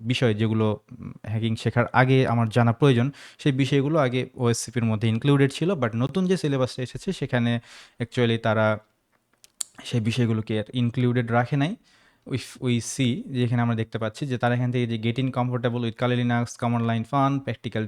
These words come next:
tools, bash scripting, এই বিষয়গুলোকে তারা, আহ, এই সিলেবাস থেকে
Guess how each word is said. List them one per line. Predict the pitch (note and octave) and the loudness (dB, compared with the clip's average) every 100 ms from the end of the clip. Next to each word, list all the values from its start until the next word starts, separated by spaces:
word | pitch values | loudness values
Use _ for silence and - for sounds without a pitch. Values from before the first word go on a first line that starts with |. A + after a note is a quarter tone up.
| G#2+ | -4
tools, | A2 A2 A#2 A2 | -4 -4 -4 -2
bash | A2+ - | -2 -4
scripting, | - D3+ D#3+ | -8 -4 -2
এই | D3+ B2 | 0 0
বিষয়গুলোকে | A#2 B2+ A2+ A2+ A2 | -2 -2 -2 -2 -2
তারা, | G#2+ G#2+ B2 - - _ _ - | 0 -2 -4 -10 -20 _ _ -10
আহ, | G2+ G2 G2 F#2 - - | -8 -6 -6 -10 -12 -12
এই | A2+ G#2 - | -10 -10 -14
সিলেবাস | - C3 B2 B2+ - | -6 0 2 2 -2
থেকে | C3+ F#3 | -6 -6